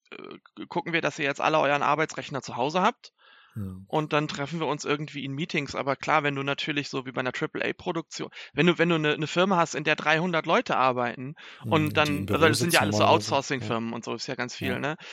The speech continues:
Speaker 1: So,
Speaker 2: Ja.
Speaker 1: wie, wie managst du das? Weil so, du kannst solch-, du kannst ja solche Calls ja nicht mal machen.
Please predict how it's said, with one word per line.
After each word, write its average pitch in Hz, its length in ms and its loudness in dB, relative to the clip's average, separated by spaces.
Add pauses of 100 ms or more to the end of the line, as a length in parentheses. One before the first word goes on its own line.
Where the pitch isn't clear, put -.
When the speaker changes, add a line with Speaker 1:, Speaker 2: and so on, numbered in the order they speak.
(120)
Speaker 1:
So, 147 320 2
Speaker 2:
Ja. 95 140 -6
Speaker 1:
wie, 151 400 0
wie 175 120 2
managst 190 480 2
du 180 60 0
das? 147 340 2
Weil 143 240 2
so, 131 220 -2
du 110 140 -8
kannst 120 180 -8
solch-, 120 120 -4
du - 80 -8
kannst 151 140 -4
ja 127 80 4
solche 117 220 -6
Calls 202 380 4
ja 156 100 2
nicht 127 160 -4
mal 117 140 -4
machen. 117 340 -8